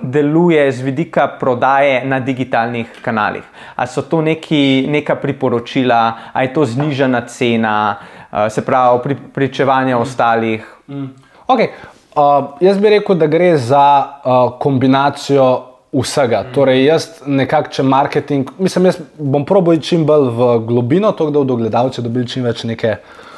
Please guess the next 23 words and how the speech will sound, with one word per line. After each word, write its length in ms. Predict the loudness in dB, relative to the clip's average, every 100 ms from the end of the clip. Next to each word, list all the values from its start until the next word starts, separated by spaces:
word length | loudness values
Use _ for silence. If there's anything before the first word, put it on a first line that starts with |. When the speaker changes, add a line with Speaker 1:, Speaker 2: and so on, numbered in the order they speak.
| -20 -4
Speaker 2:
a, 140 | -2
vrednosti. 640 | 0 0 0 2 -2 0 0 0 -6 -6
Zdaj 300 | -2 2 2
začne 420 | 2 -2 -2 0 0
se, 200 | 0 2 0 -4 0
em, 240 | 0 0 -4 -14 _ _ _ -10 -2
torej, 220 | -2 -2 -4 -6
pač 160 | -6
prodaja 480 | -2 0 2 2 2
nekje 260 | 0 2 2
vstopna 400 | 2 -2 -2 -2
točka, 380 | 0 -2 0 0
ali 80 | 2
oni 220 | 2 0
zdaj 160 | -2 -2
preberejo 400 | 0 0 2 0
e-mail, 380 | 0 2 2 0 -4 -20 -6
ali 220 | -2 2
vidijo 280 | 2 2 2
oglas 360 | 2 2 2 0
na 80 | -4
social 400 | 0 0 0 0
media, 420 | 2 2 2